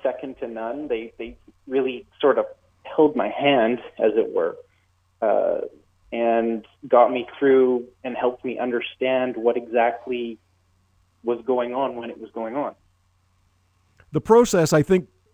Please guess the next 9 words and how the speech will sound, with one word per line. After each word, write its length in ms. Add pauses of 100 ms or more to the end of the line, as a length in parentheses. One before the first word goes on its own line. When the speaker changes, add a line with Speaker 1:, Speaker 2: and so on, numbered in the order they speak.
(340)
Speaker 2:
from 240
what 120
I 120
understand 480
you 100
saying, 480 (800)
Jesse, 540
the 100
process, 760